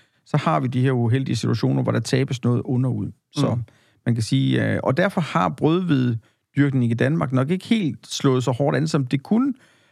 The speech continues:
Speaker 1: have gjort, hvis vi har haft fri gødningskvoter, og hvis vi ikke fokus havde haft på kvælstofudvaskning.
Speaker 2: Mm.
Speaker 1: Men det betyder lige nu, der burde vi, øh, have gødet færdigt, vi burde have styr på vores ukrudt, og så er der egentlig svampebekæmpelsen, som vi enten er gået i gang med,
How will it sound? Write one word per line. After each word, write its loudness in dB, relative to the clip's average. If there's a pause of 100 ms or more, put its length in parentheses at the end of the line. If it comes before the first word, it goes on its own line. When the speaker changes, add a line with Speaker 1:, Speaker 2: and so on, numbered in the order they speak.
Speaker 1:
have 0
gjort, 2
hvis 0
vi 4
har 4
haft 0
fri 0
gødningskvoter, 2
og 0
hvis -2
vi 2
ikke 2
fokus -2
havde 0
haft 0
på -6
kvælstofudvaskning. -4 (260)
Speaker 2:
Mm. 0 (500)
Speaker 1:
Men 0 (420)
det 2
betyder 2
lige 2
nu, 2
der 2
burde 0
vi, 2
øh, 0 (180)
have 2
gødet 0
færdigt, 0
vi 2
burde 0
have 2
styr 0
på -2
vores -2
ukrudt, 0 (120)
og 2
så -2
er 0
der 2
egentlig 0
svampebekæmpelsen, 0
som 0
vi 2
enten -2
er 2
gået 0
i 0
gang 0
med, -2